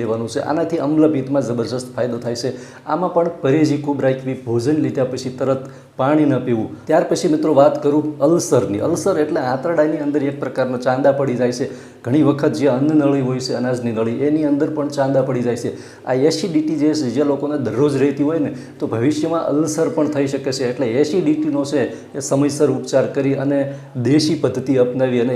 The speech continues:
એસિડિટીને દૂર કરવી જોઈએ. બાકી એસિડિટીની ટેબ્લેટ પણ દરરોજ ન લેવી જોઈએ. હવે એસિડિટી જ્યારે વધે અને શરીરમાં અલ્સર થઈ જાય એટલે કે જે આંતરડાની અંદર ચાંદા પડી જતા હોય છે, એક પ્રકારના અંદરના ભાગમાં ઘાવ પડી જતા હોય છે, તો આ ઘાવ માટેનો સરસ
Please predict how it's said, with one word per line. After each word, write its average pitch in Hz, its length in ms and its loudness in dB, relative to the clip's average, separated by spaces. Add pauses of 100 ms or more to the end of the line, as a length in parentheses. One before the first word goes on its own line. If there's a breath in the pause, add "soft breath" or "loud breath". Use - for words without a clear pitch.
એસિડિટીને 113 540 -4
દૂર 104 220 -4
કરવી 95 260 -4
જોઈએ. 98 220 -4
બાકી 127 280 -2
એસિડિટીની 147 560 -2
ટેબ્લેટ 147 420 0
પણ 139 160 0 (520 loud breath)
દરરોજ 151 340 2
ન 135 80 0 (160)
લેવી 95 240 -6
જોઈએ. 87 340 -6
હવે 147 160 -6 (120)
એસિડિટી 156 520 0
જ્યારે 143 280 2
વધે 123 260 -2
અને 127 160 -2 (100)
શરીરમાં 131 460 0
અલ્સર 147 380 0 (100)
થઈ 117 220 -2
જાય 117 180 2
એટલે 123 160 -2
કે 123 220 -4
જે 135 120 0
આંતરડાની 131 600 0
અંદર 123 160 -4 (100)
ચાંદા 127 400 0
પડી 120 240 -2
જતા 113 240 -4
હોય 110 160 -6
છે, 113 140 -6
એક 107 160 -10
પ્રકારના 117 500 -4 (400 loud breath)
અંદરના 170 480 6
ભાગમાં 123 560 -2
ઘાવ 127 460 4
પડી 123 260 0
જતા 107 220 -2
હોય 107 180 -4
છે, - 80 -6 (280 loud breath)
તો - 120 -2
આ - 60 -4 (100)
ઘાવ 127 320 4
માટેનો 147 400 2
સરસ 160 320 -4